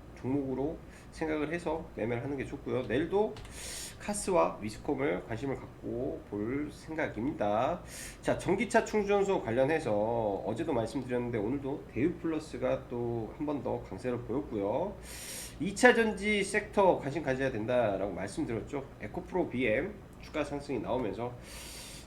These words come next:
제가 볼 때는 지금 이 차 전지는 우리가 알아야 될 게 다 가지 못합니다.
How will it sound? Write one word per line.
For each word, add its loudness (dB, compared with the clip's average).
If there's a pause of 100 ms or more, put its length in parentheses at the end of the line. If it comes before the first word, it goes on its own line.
제가 6
볼 2
때는 6 (520)
지금 2
이 -2
차 2
전지는 4 (1160)
우리가 4
알아야 6
될 -2
게 0 (1300)
다 -8
가지 6
못합니다. 2